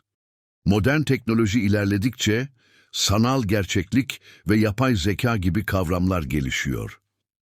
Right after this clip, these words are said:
Eğer biz bugün sanal dünyalar yaratabiliyorsak,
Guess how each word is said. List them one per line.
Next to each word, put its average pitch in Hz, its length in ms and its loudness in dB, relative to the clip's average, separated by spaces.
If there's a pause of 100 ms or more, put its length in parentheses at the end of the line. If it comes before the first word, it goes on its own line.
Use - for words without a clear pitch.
(140)
Eğer 110 400 0
biz 90 300 2
bugün 120 400 2 (240)
sanal 117 580 0
dünyalar 104 520 2
yaratabiliyorsak, 90 1160 -2